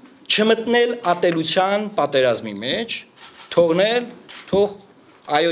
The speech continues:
ճամբարը իր այոն քարոզի։ Որևէ կերպ իշխանությանը շանս չտալ, որևէ մեկի վրա ատելության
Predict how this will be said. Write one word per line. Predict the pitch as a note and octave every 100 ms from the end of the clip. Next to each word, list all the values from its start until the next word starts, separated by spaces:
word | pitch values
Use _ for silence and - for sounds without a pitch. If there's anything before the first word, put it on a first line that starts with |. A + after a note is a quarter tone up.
| D3
ճամբարը | C#3 F3+ G#3+ A3+ A#3
իր | G3+ E3+
այոն | E3+ F#3+
քարոզի։ | F#3 B2+ A#2+ - - _ _ -
Որևէ | C3 A#3 B3+ G#3+
կերպ | F3 E3+ C3+
իշխանությանը | D3 - D#3 C3+ B2+ A2+
շանս | E3+ F3+ F3+
չտալ, | - A3+ A3+ B3+ A3+ - - -
որևէ | D3 G#3+ F#3+ D3+
մեկի | C#3+ C3+ A#2+
վրա | A#2 G#2 F#2+
ատելության | C#3 D3 C#3+ C3 - F#3+